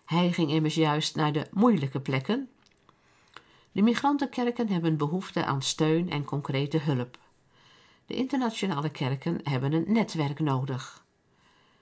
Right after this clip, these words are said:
De traditionele kerken kunnen vernieuwen door te leren van de migranten en internationale kerken.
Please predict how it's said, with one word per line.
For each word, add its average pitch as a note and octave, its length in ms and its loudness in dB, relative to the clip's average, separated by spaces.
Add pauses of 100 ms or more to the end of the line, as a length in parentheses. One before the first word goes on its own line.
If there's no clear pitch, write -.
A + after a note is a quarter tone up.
De - 80 -6
traditionele C#3+ 800 -2
kerken A3 500 -2
kunnen G#3 320 0
vernieuwen F#3 600 0
door D#3 220 0
te D3+ 140 -2
leren F3+ 480 0
van D#3 160 -4
de D3 80 -2
migranten D3 840 -2
en F#3 140 0
internationale D#3 800 -2
kerken. C#3+ 520 -4